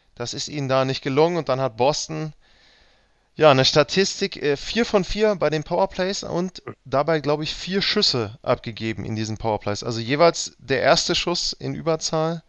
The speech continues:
war dann auch drin. Und Spiel vier war so ein bisschen dann das Gegenteil. Da hat Saint Louis dann es geschafft, in Führung zu gehen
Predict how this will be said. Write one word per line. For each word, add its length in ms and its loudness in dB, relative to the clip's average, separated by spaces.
war 120 6
dann 160 6
auch 180 0
drin. 400 0
Und 140 -2
Spiel 200 -4
vier 640 4
war 200 8
so 100 0
ein 300 -4
bisschen 500 0
dann 280 0
das 200 -4
Gegenteil. 540 -2
Da 240 0
hat 140 -4
Saint 260 -6
Louis 280 -6
dann 260 -6
es 140 -8
geschafft, 360 -8
in 80 -14
Führung 420 -12
zu 200 -12
gehen 440 -8